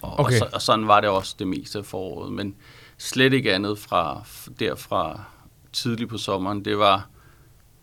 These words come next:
Speaker 1: stå op, tage habit på, gå på arbejde,
Speaker 2: Mm.
Speaker 1: øh, gå hjem, børste tænder,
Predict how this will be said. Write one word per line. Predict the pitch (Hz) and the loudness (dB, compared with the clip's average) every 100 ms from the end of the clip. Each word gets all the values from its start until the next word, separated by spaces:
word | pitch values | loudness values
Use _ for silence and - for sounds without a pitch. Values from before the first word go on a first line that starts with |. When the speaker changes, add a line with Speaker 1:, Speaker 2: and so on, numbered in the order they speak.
| - | -18
Speaker 1:
stå | - - | -6 0
op, | 95 120 - - - - | 2 2 -2 -20 -20 -12
tage | 107 | -6
habit | 104 110 113 - | -6 -6 -8 -6
på, | 117 95 | -6 -6
gå | - 101 | -6 -4
på | 95 | 2
arbejde, | 92 110 107 98 98 - - | 2 2 0 -2 -8 -12 -2
Speaker 2:
Mm. | 123 117 | 2 4
Speaker 1:
øh, | 107 95 95 101 - - - - _ | 2 0 -6 -12 -20 -20 -20 -20 _
gå | 107 | 0
hjem, | 104 110 107 - | 2 0 -4 -6
børste | 101 104 - 113 | -4 -4 -2 -4
tænder, | 101 113 | -2 -6